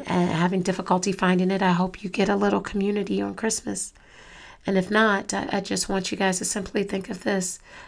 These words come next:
Again, if your cup is empty, but your heart is still full,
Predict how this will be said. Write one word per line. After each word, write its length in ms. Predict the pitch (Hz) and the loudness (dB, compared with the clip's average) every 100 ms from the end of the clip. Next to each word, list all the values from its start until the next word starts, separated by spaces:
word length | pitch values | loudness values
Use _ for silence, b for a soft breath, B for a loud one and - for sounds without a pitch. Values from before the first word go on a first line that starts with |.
| - | -6
Again, 600 | 202 - 190 175 175 180 _ _ _ _ _ - - _ _ - - _ _ - - _ _ - | -6 2 6 6 4 -4 _ _ _ _ _ -20 -20 _ _ -20 -20 _ _ -20 -20 _ _ -12
if 160 | 185 202 | -4 -2
your 100 | 185 | -2
cup 340 | - 196 196 | 2 2 2
is 140 | 185 | 2
empty, 600 | 202 196 - - 208 185 _ _ _ _ _ _ _ _ _ _ _ _ _ _ | 2 0 -4 -6 -6 -8 _ _ _ _ _ _ _ _ _ _ _ _ _ _
but 240 | 180 - - | 2 2 0
your 140 | 185 | 0
heart 340 | 175 185 185 | 2 2 2
is 140 | 185 180 | 0 0
still 240 | - 190 | 0 0
full, 580 | 180 - 202 185 180 | -2 0 2 2 0